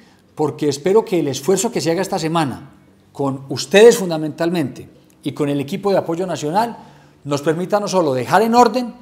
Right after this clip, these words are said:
sino seguir en orden y mostrarle al resto del país cómo podemos avanzar de la mejor manera. Espero entonces que haya un trabajo muy fuerte y muy entusiasta esta semana, y, eh, no solo para que le respondamos bien al país, sino para que no se vuelva a repetir lo que nos ha pasado.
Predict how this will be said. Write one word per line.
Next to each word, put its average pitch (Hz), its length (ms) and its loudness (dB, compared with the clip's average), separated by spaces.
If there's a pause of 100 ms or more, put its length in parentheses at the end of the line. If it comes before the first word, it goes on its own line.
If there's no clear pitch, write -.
(100)
sino 147 380 -4
seguir 170 420 -2
en 240 120 0
orden 262 400 2 (380)
y 165 100 -2
mostrarle 180 400 0
al 190 80 0
resto 190 320 -4
del 160 120 -2
país 156 360 -2
cómo 185 380 -4 (260)
podemos 147 320 0
avanzar 135 340 -2
de 151 100 -4
la 135 100 -4
mejor 123 260 -8
manera. 117 320 -8 (880)
Espero 175 300 -4
entonces 185 460 -6
que 147 140 -4
haya 156 180 0
un 165 120 -8
trabajo 156 320 0
muy 202 240 0
fuerte 226 440 -2
y 180 40 -10
muy 196 220 -2
entusiasta 170 520 -6
esta 175 160 -8
semana, 202 540 -4 (720)
y, 156 160 -2
eh, 170 80 -2
no 165 160 0
solo 220 260 4
para 165 220 2
que 151 120 -4
le 143 80 -2
respondamos 143 480 -4
bien 196 120 -4
al 190 120 -6
país, 214 320 0
sino 151 240 -6
para 175 260 -2
que 147 120 -8
no 147 160 -6
se 160 100 -6
vuelva 185 220 -4
a - 20 -2
repetir 156 400 -8
lo 175 80 -6
que 165 100 -8
nos 135 140 -8
ha 147 100 -6
pasado. 202 460 2